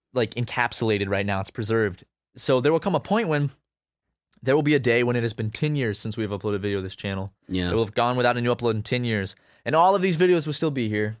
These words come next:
Speaker 1: All these podcast episodes will still be on the internet. Everything we're saying, when we're seventy, if the internet doesn't get wiped somehow in some nuclear incident or some shit.
Speaker 2: Dude, whenever I think about this, it still blows my mind. Like, when I'm thinking of, uh,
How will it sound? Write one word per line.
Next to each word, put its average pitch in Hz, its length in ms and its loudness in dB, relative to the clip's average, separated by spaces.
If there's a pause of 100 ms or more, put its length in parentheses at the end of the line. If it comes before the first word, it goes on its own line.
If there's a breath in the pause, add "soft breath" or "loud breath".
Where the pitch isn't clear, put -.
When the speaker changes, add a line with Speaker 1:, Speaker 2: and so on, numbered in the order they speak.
(280)
Speaker 1:
All 127 140 4
these 147 120 2
podcast 139 420 0
episodes 113 300 0
will 107 60 -4
still 113 160 -2
be 117 80 -2
on 113 100 -2
the 110 60 -2
internet. 98 340 -6
Everything 131 260 -2
we're 127 80 0
saying, 113 440 -2 (560)
when 131 100 -2
we're 147 100 4
seventy, 135 680 2 (280)
if 143 120 -2
the 151 100 2
internet 165 220 4
doesn't 147 160 2
get 147 120 2
wiped 127 360 0
somehow 104 420 0
in 104 60 -2
some 120 340 -2
nuclear 139 500 2
incident 113 380 -2
or 104 60 -2
some 104 160 -8
shit. 107 340 -4
Speaker 2:
Dude, 113 180 0 (200)
whenever 160 400 4
I 180 100 6
think 156 260 2
about 123 320 2
this, 104 380 0
it 104 120 -8
still 120 260 2
blows 98 500 0
my 90 200 0
mind. 73 460 -6 (360)
Like, 98 260 -2
when 107 100 0
I'm 113 120 2
thinking 113 380 0
of, 95 180 0
uh, 87 360 0